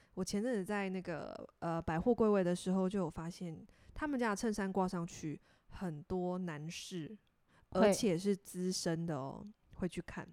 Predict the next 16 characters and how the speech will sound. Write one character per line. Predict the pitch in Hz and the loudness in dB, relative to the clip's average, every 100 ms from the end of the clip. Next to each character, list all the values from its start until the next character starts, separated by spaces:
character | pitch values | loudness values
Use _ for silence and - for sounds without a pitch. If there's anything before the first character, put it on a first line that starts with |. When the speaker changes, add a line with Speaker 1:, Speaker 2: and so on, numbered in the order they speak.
| - | -4
Speaker 2:
你 | |
说 | 247 349 | 0 2
资 | - 277 285 | 2 4 4
深 | - 254 262 | 4 4 4
是 | 254 | 2
什 | 226 | 2
么 | 175 | 2
意 | |
思？ | 185 | 2
Speaker 1:
资 | 214 | 0
深 | 214 | 0
就 | 202 | -2
是 | 202 196 | -2 -4
舞 | 170 | -4
会 | - - 117 | -10 -10 -8
耶。 | - | -10